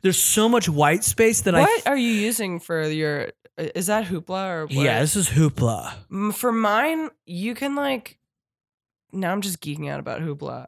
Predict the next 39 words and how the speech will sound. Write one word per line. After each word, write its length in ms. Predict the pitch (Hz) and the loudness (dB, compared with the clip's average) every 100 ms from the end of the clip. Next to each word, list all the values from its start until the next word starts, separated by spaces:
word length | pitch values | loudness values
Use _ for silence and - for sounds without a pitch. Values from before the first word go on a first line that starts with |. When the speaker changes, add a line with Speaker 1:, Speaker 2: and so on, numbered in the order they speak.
| - | -6
Speaker 2:
I 120 | 175 | -4
changed 340 | 185 247 240 220 | -2 -2 -2 -2
my, 200 | 208 190 | -2 0
like, 260 | 170 147 | -2 -4
background 560 | 151 147 175 180 180 165 | -6 -6 -6 -6 -6 -8
to, 220 | 156 143 - | -10 -10 -12
like, 400 | 147 143 143 _ _ _ _ _ _ _ _ 120 | -10 -10 -10 _ _ _ _ _ _ _ _ 2
you 80 | |
Speaker 1:
Oh. 480 | 120 143 151 147 135 | 4 6 6 6 6
Speaker 2:
can 80 | 123 | 4
change 200 | - 285 | 2 0
it 80 | 233 | -4
a 60 | 185 | -6
shit 520 | - - - 202 196 | -8 -8 -6 -6 -6
ton. 360 | 143 139 147 170 _ _ - | -8 -8 -8 -12 _ _ -8
If 100 | 185 | -4
you 80 | 190 | -2
go 140 | 214 | -2
to, 100 | 220 | 0
like, 220 | 220 196 | -2 -4
this 220 | 180 175 | -8 -12
little, 520 | 180 180 185 185 180 - | -8 -6 -4 -2 -2 -4
<laughs> 1700 | 220 240 247 269 277 277 285 262 294 277 240 285 302 285 - - _ | -4 -2 0 2 2 0 0 -2 -2 -4 -10 -18 -18 -20 -20 -20 _
now 180 | 214 240 | 0 2
we're 100 | 262 | 2
just 160 | 254 - | 0 0
talking 160 | 220 | 2
Speaker 1:
But 100 | 302 | 4
Speaker 2:
about 180 | 190 330 | 4 6
Speaker 1:
even 160 | 381 466 | 6 6
if 120 | 427 | 6
you 60 | 392 | 6
Speaker 2:
Hoopla 120 | - | 6
works. 200 | 165 160 151 | 4 4 4
Speaker 1:
change 400 | 190 302 302 190 | 6 4 4 6
it 60 | |
a 60 | 170 | 6
lot, 460 | 151 147 135 143 | 6 6 4 4
like, 420 | 170 165 151 - | 4 2 2 -4